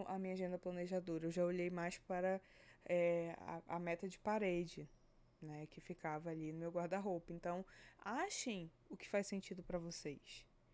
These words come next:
Esse ano eu ainda não sei como eu vou fazer, mas eu vou compartilhar nas redes sociais. Eu acredito que vai ser algo mais visual mesmo. E é isso.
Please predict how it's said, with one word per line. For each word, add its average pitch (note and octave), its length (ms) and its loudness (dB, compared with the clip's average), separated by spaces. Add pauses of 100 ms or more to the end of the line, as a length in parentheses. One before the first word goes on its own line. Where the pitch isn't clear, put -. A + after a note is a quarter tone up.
(580)
Esse F3+ 240 2
ano F3+ 180 0
eu G3+ 120 0
ainda F3+ 180 -2
não F3+ 140 -2
sei F#3 160 -2
como F3+ 160 -4
eu F3 60 -2
vou F3 100 -4
fazer, F3+ 340 0
mas F3 200 -4
eu D#3 40 -6
vou D#3 120 -10
compartilhar D#3+ 520 -4
nas D#3+ 140 -6
redes D#3 200 -6
sociais. E3+ 540 -2
Eu E3+ 80 0
acredito D#3 420 -6
que - 100 -12
vai D#3 120 -4
ser D#3 220 -6
algo D#3 240 -4
mais D#3 200 -4
visual D#3 560 -2
mesmo. F#3+ 520 -4 (880)
E A3 400 2 (1040)
é G4+ 200 2
isso. C#4 360 0